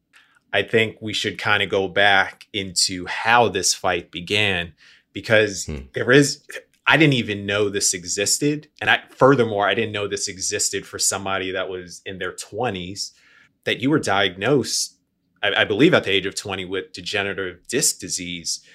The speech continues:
Speaker 1: And I feel like that may be a jumping off point here. I'll, I'll let you, of course, <laughs> tell your own story, but I think that's the jumping off point to get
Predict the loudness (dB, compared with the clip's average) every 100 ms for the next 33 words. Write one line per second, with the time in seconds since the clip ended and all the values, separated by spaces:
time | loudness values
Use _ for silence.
0 | -20 _ _ 0 4 2 0 -10 -2 4
1 | 6 6 4 0 -2 _ 0 2 2 2
2 | 2 -2 -4 -2 -2 -8 -8 -6 -4 -4
3 | -4 -10 -10 -10 -8 -4 -2 -2 -2 -4
4 | -4 -4 -4 -6 -6 -6 -8 -8 -6 -6
5 | -8 -8 -8 -2 0 0 0 -2 -2 -2
6 | -2 -2 -2 0 -2 -2 -4 -4 -4 -4
7 | -6 -8 -6 -8 -8 -4 -2 -2 -6 _
8 | -8 -8 -10 _ -20 _ -8 -6 0 0
9 | -2